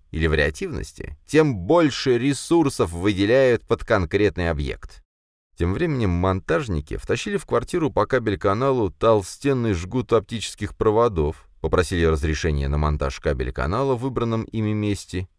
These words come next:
и, получив его, за десяток минут управились и распрощались с нами. Коля поколдовал с панелью,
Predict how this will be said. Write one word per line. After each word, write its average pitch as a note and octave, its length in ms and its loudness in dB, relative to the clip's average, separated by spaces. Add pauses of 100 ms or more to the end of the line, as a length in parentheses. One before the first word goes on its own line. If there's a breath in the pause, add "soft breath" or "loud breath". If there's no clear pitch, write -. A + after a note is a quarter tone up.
и, D3 100 -6
получив C#3+ 500 -4
его, B2 320 -2 (240)
за G2 240 -4
десяток B2 560 -2
минут C#3+ 300 -4
управились E2+ 580 -2 (220)
и A2+ 80 -4
распрощались D#2+ 720 -4
с - 80 -14
нами. G#1 380 -8 (680)
Коля E3+ 260 4
поколдовал D#2+ 640 2
с - 80 -14
панелью, E2 760 -2